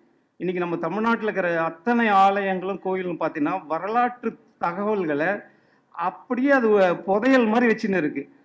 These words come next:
நம்ம என்ன பண்றோம்? கோயில் உள்ள போறோம், சாமி கும்பிடுறோம், வந்துடுறோம். அதை நுட்பமா கவனிக்கிறதே நம்ம தவறிடுறோம். அது எத்தனை, அந்த சிற்ப-, சிற்பங்கள், ஒவ்வொரு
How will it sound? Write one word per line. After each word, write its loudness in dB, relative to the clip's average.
நம்ம -4
என்ன 0
பண்றோம்? 0
கோயில் 2
உள்ள 4
போறோம், 0
சாமி 0
கும்பிடுறோம், -2
வந்துடுறோம். -2
அதை -2
நுட்பமா 0
கவனிக்கிறதே 0
நம்ம -2
தவறிடுறோம். -2
அது -8
எத்தனை, 0
அந்த -2
சிற்ப-, -6
சிற்பங்கள், -2
ஒவ்வொரு 0